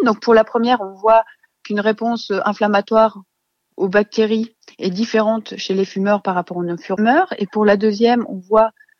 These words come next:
qu'après stimulation des lymphocytes T, les fumeurs et les non-fumeurs n'ont pas les mêmes réponses. Mais ce qui nous a interpellés, c'est quand on regarde les anciens fumeurs,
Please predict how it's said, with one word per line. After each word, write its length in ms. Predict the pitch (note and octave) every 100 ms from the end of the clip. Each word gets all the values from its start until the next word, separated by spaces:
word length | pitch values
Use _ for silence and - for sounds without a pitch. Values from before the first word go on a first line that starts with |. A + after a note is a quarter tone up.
| _
qu'après 320 | - G#3 - G#3+
stimulation 560 | - G#3 G3+ G3 G#3+
des 120 | G#3
lymphocytes 600 | F#3+ F#3+ - G3 F#3 F#3
T, 140 | - G#3+
les 80 | F#3
fumeurs 400 | - G3+ G#3 G3
et 60 |
les 100 | F3
non-fumeurs 580 | F#3 G3 - F#3+ G3 - _ _ _ _ F#3
n'ont 140 | F3+
pas 160 | A3+ A3+
les 100 | G3
mêmes 180 | F#3
réponses. 480 | F3+ F3 C4+ F4+ - - - - -
Mais 60 | -
ce 80 | G#3
qui 120 | A3+
nous 180 | G#3+ G3+
a 60 |
interpellés, 760 | G3+ G3+ C4 B3+ A#3+ G#3+ C#4+ -
c'est 160 | - G#3+
quand 180 | A3
on 100 | A3
regarde 480 | G#3 A3 C4 A#3 G3 G#3
les 160 | A3
anciens 220 | A#3+ D#4
fumeurs, 420 | D#4 A#3+ G3+ A3+